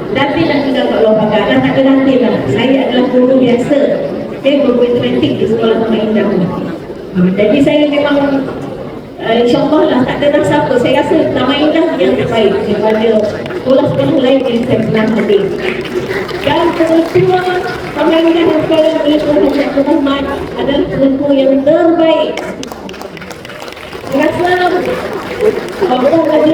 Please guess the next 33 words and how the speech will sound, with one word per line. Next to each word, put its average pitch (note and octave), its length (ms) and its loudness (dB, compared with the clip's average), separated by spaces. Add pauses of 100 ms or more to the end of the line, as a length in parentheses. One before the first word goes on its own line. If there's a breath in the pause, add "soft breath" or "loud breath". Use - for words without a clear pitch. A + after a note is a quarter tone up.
Shah E4 240 0
dulu E4 340 4
pernah D4+ 300 2
sebut D#4 320 2 (160)
masa C#4 180 -2 (140)
Haji - 240 -6
bersama - 580 -2 (300)
dia, C#4 240 0 (1200)
"The C#4+ 160 0
best F4 280 -2 (120)
among D#4 320 2
the D#4 160 4
best." E4+ 240 0 (420)
Inilah C#4+ 400 2
ketua C4+ 400 2
dia, C4+ 160 2 (480)
si C#4 80 -2
Taufik. B3+ 420 0 (540)
Dan D#4 160 0
saya D#4+ 160 4
rasa F#4+ 380 -2
Taufik E4 420 0
dia E4 160 2
sebab D4+ 240 -2
tahun D4+ 200 0 (100)
ini E4+ 160 0
dia D#4 180 0
jadi C#4 140 -2 (160)
Islam. F4 340 0 (480)
Saya - 160 -2
pergi, - 360 -6 (120)
ah, - 240 -6 (220)
Jemas C#4 280 0